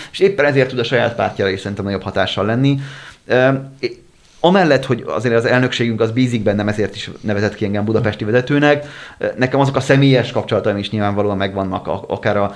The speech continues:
a Fekete Győr Andrással, a miniszterelnök jelöltünkkel, akár más vezetőkkel, amelyek alapján az igazán fontos kérdésekben, amik nekem fontosak,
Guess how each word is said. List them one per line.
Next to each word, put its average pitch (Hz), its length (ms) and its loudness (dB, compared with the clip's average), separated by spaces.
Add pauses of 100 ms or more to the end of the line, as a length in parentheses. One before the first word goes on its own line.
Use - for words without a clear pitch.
(140)
a - 100 -8
Fekete 117 280 0
Győr 117 120 4
Andrással, 101 380 0
a - 20 -6
miniszterelnök 110 520 -2
jelöltünkkel, 104 720 2 (160)
akár 110 260 2
más 110 220 2
vezetőkkel, 151 880 0 (320)
amelyek 120 460 2
alapján 120 300 2
az 117 80 -10
igazán 165 360 2
fontos 147 300 -2
kérdésekben, 139 520 -2
amik 117 120 -2
nekem 127 260 0
fontosak, 135 600 -2